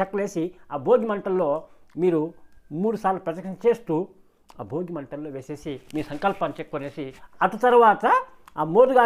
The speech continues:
చేసినటువంటి స్నానం మీరు చేసి సంపూర్ణంగా మీ కార్యక్రమాన్ని పోయినట్టయితే ఈ సంవత్సరం అంతా కూడా మీకు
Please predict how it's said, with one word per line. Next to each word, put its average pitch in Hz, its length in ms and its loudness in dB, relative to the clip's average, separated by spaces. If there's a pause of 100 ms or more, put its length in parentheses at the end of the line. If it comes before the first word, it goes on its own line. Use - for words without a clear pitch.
(100)
చేసినటువంటి 208 760 -2 (200)
స్నానం 190 680 2 (400)
మీరు 175 280 2
చేసి 170 360 2 (200)
సంపూర్ణంగా 220 440 0
మీ 185 180 -2
కార్యక్రమాన్ని 175 560 -2
పోయినట్టయితే 160 640 -6 (1000)
ఈ 117 40 -12
సంవత్సరం 160 400 -6
అంతా 151 140 -6
కూడా 143 160 -8
మీకు 160 380 -6